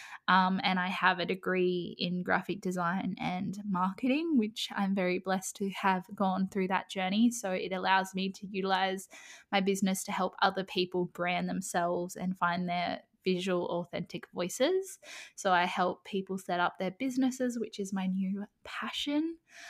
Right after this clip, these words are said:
Um, but I run a whole heap of different workshops, even face-to-face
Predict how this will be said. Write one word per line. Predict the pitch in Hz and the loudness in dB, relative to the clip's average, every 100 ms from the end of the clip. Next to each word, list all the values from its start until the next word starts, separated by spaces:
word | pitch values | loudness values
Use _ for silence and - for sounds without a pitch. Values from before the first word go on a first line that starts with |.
| - - | -16 0
Um, | 196 190 185 190 214 | 4 4 4 0 2
but | 202 185 - | 4 6 4
I | 196 | 2
run | 190 196 190 190 202 | 4 6 6 4 0
a | - | -2
whole | 196 - - 185 190 | -4 -4 0 2 2
heap | 196 - 196 190 | 0 -2 -2 -2
of | 190 | -2
different | - 190 190 202 220 | 0 0 0 -4 -2
workshops, | 202 180 185 - - 180 - - - | 2 4 4 0 2 2 0 -8 0
even | 196 190 196 | 0 2 0
face-to-face | 202 185 190 - - - 202 - - 180 190 190 - | 2 0 0 -6 -8 -4 -6 -6 0 2 2 -2 -6